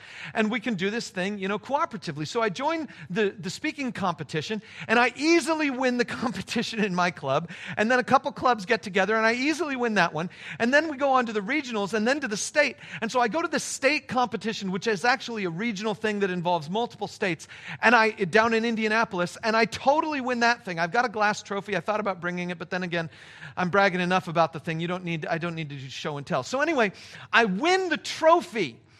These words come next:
And clearly the guy who's number two, who won number two, he did a great speech. It was a wonderful speech, but clearly he's not a professional speaker. I mean, I'm paid to do this all the time. And so it's my job. And so I'm thinking this whole time,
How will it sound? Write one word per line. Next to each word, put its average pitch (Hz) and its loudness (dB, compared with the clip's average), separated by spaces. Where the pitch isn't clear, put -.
And 254 4
clearly 320 4
the 202 2
guy 247 6
who's 254 -6
number 233 0
two, 247 -2
who 180 -2
won 233 0
number 285 -2
two, 254 -8
he 202 -4
did 240 -2
a 202 0
great 190 0
speech. - -6
It 208 -6
was 180 -2
a 180 -2
wonderful 240 -2
speech, - -6
but - -4
clearly 294 0
he's 247 0
not 302 4
a - 0
professional 254 -2
speaker. 214 -6
I 185 4
mean, 233 0
I'm 262 2
paid 285 2
to 214 -8
do 277 -4
this 240 0
all 262 8
the 175 -6
time. 240 0
And - 0
so 233 2
it's 254 -10
my 294 4
job. 240 2
And 220 -2
so 262 0
I'm 226 0
thinking 311 -4
this 196 -2
whole 339 2
time, 254 -6